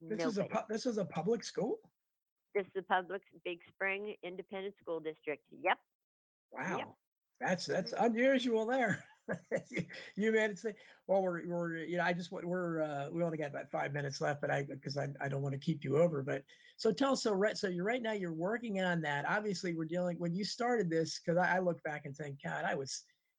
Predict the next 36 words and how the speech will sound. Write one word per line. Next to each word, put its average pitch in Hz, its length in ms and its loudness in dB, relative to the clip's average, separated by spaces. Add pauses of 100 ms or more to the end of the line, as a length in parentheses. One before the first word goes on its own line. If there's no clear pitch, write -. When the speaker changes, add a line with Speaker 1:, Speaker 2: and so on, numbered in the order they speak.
Speaker 1:
I 208 60 2
was 202 120 -4
trying 240 200 2
to 214 80 4
warn 180 320 2
people 170 300 -2
about 151 280 -2
this 156 140 -6
going 156 180 -4
back 151 200 -4
as 151 100 -4
a 127 80 -6
teenager," 160 520 0
of 143 100 -8
course, - 200 -6
I'm 131 220 -6 (220)
a 147 40 -2
crazy 143 320 0
teenager, 143 520 -6 (380)
in 160 80 2
the 170 60 6
seventies 180 600 2 (100)
and, 170 240 0
uh, 151 240 -4
in 156 120 -10
eighties, 165 400 -4
nineties, 160 420 -2
talking 170 280 -2
about 151 200 -4
this 143 160 -4
stuff, 147 260 -4
you're 190 220 0
starting 180 380 4
in 156 100 0
the 139 80 -2
nineties. 147 520 -2